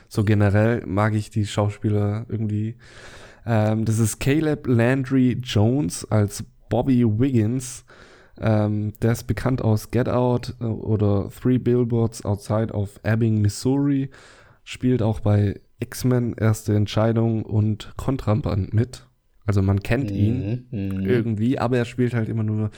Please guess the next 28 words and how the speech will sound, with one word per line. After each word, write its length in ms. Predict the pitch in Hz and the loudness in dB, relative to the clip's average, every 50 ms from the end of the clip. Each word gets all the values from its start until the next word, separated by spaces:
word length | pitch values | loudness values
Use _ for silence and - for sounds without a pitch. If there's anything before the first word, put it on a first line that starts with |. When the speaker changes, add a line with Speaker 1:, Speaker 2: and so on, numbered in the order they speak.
| - - - - - - - | -14 -20 -20 -20 -18 -12 -8
Speaker 1:
die 60 | 120 | -6
kleinen 280 | 107 - 147 147 147 131 | -4 -2 0 0 2 2
Nebenrollen. 640 | 123 131 139 135 131 113 123 123 127 127 131 127 123 - - - - - - _ _ | 2 2 0 0 -2 -2 -2 -2 -2 -2 -4 -4 -8 -12 -20 -20 -20 -20 -20 _ _
Speaker 2:
Ja. 160 | - 117 104 98 | -6 -4 -2 0
Speaker 1:
Wobei 140 | 131 156 156 | 0 0 -2
ich, 280 | - - - 80 - - - _ _ - - - | -4 -6 -10 -12 -12 -14 -18 _ _ -20 -14 -8
ja, 340 | - 113 - - 120 120 - - _ _ _ _ _ _ _ _ _ _ _ _ _ _ - - - _ - | -6 -4 -4 -4 -6 -6 -10 -16 _ _ _ _ _ _ _ _ _ _ _ _ _ _ -20 -20 -20 _ -4
finde, 400 | - 151 156 151 139 127 120 - | -2 0 0 0 0 0 0 -2
d-, 180 | - - - - _ _ _ _ - - - - - - - - | -6 -10 -14 -14 _ _ _ _ -20 -20 -20 -20 -20 -18 -14 -10
es 200 | - 98 - - - - | -10 -10 -10 -12 -8 -6
ist 220 | 101 104 - - | -6 -6 -4 -4
immer 220 | - 104 104 98 98 | 0 2 2 2 2
gut 360 | 98 - 101 98 - - - - - - - | 2 4 2 2 2 -2 -6 -18 -20 -16 -12
im 140 | - - - - | -10 -8 -8 -8
Grunde. 340 | - - 101 - - - - - - - - - - - - - - - - | -8 -6 -6 -6 -6 -6 -8 -10 -14 -18 -18 -18 -18 -18 -18 -18 -20 -8 -4
Und 140 | - 185 190 | 0 2 2
jetzt 180 | 185 175 - 160 | 2 0 0 -2
mein 140 | 156 156 | -2 0
anderer 260 | - 165 170 151 117 113 | 0 0 2 2 4 4
Liebling, 580 | 107 110 117 120 117 127 131 147 156 180 185 - - - - - - - _ - | 4 4 4 2 2 2 0 0 -2 -4 -8 -12 -16 -20 -20 -20 -20 -20 _ -2
Larry 440 | - 143 165 202 214 196 190 190 180 | 0 2 2 4 4 2 2 2 0
Fessenden. 1000 | 160 - - - - - 175 190 - - 123 110 101 98 98 98 98 98 95 98 - - - - _ _ - | -2 -4 -10 -10 -2 0 0 0 0 2 2 4 4 4 4 4 2 2 0 0 -4 -8 -14 -20 _ _ -20
Fe-, 260 | - - - - - 127 | -20 -20 -4 0 0 0
Fe-, 260 | 123 - - - 190 | 0 0 -2 -2 -2
Speaker 2:
<laughs> 100 | - - | 0 2
Speaker 1:
Fessenden. 600 | - - 104 101 - 135 139 147 151 151 165 156 | 2 4 4 4 2 0 0 2 2 2 2 4
Speaker 2:
Fessenden. 800 | 170 233 170 165 285 240 175 143 135 131 127 127 120 123 123 127 - 170 170 - 180 190 - - - - - - - | 4 4 4 4 2 2 4 4 4 4 4 4 4 2 0 -2 -4 -6 -6 -6 -8 -8 -10 -12 -20 -20 -10 -2 0
Speaker 1:
Denn 320 | 156 185 208 170 175 214 | 2 2 2 0 -4 -6